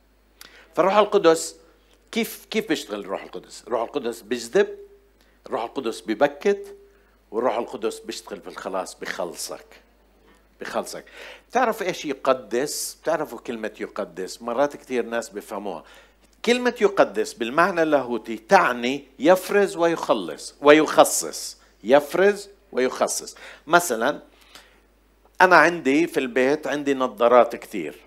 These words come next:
ومرتي عندها نظارات كتير، بس في، أنا باخد واحدة من النظارات وأقول: "هاي إلي"،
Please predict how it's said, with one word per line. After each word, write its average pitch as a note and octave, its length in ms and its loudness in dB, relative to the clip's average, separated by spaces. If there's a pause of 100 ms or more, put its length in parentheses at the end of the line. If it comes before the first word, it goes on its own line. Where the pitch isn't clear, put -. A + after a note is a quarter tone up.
(640)
ومرتي B2+ 440 2
عندها G2+ 240 -4
نظارات D#2+ 520 -8 (2000)
كتير، - 280 -12 (2250)
بس D3 200 2
في، F#3+ 460 0 (460)
أنا D3 200 4
باخد C#3+ 500 4
واحدة C#3+ 420 0
من B2 160 -4
النظارات G#2+ 760 -2
وأقول: A2+ 240 -2
"هاي G#2 340 -4
إلي"، D2+ 240 -14